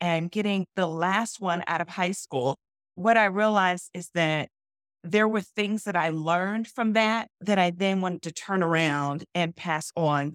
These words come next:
to, um, a woman who has children younger than mine. So I just feel like there's too much that happened in our situation that was challenging and difficult, that if I just let that go and it was only for me, it,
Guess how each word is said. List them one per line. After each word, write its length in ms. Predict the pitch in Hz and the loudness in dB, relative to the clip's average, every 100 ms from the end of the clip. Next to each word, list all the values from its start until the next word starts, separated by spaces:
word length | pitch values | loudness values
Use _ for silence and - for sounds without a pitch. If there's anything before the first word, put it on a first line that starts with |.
| - | -6
to, 340 | 185 151 147 - | -6 -4 -6 -2
um, 280 | 165 139 139 165 | 0 0 -2 -6
a 60 | |
woman 440 | 151 170 175 160 160 _ - | -2 2 4 4 2 _ -6
who 100 | 185 | -4
has 240 | 180 165 | -2 -4
children 400 | - 185 160 147 | 0 0 2 2
younger 280 | 147 143 151 | 4 2 0
than 160 | 120 127 | 0 -4
mine. 320 | 120 - - _ _ - | -4 -8 -12 _ _ -6
So 240 | - 220 | 2 2
I 80 | 233 | 2
just 260 | 240 269 - | 0 0 2
feel 160 | 262 | 2
like 180 | 240 220 - | 4 2 0
there's 260 | 233 226 | 0 0
too 240 | - - 269 | -2 -6 0
much 380 | 240 240 240 - | 2 2 0 -2
that 160 | 180 | -2
happened 560 | 180 208 - 160 147 175 | 0 -2 0 -2 -2 -8
in 180 | 175 175 | -6 -4
our 460 | - 165 190 180 160 | 0 2 4 4 2
situation 920 | - 180 180 165 151 147 - 139 139 - _ _ - | 0 -8 -6 0 0 0 0 0 0 -6 _ _ -2
that 220 | 196 - | -2 0
was 320 | 170 165 156 | 0 0 0
challenging 880 | - 214 214 220 214 196 202 196 185 | -6 -2 0 0 -2 -2 0 0 -2
and 160 | 151 151 | -4 -4
difficult, 560 | 208 - - 190 160 180 | -6 -6 0 2 2 2
that 140 | 160 | 2
if 100 | 156 | 2
I 120 | 220 | 0
just 240 | 196 196 185 | 0 -4 0
let 180 | 190 - | 0 0
that 240 | 190 190 | -2 -2
go 360 | 165 175 190 208 | -2 0 2 0
and 120 | 180 | -4
it 60 | 156 | -6
was 120 | 160 180 | -8 -4
only 240 | 190 196 | 0 0
for 160 | - 143 | 0 -2
me, 400 | 147 175 208 | 0 0 -2
it, 80 | - | -6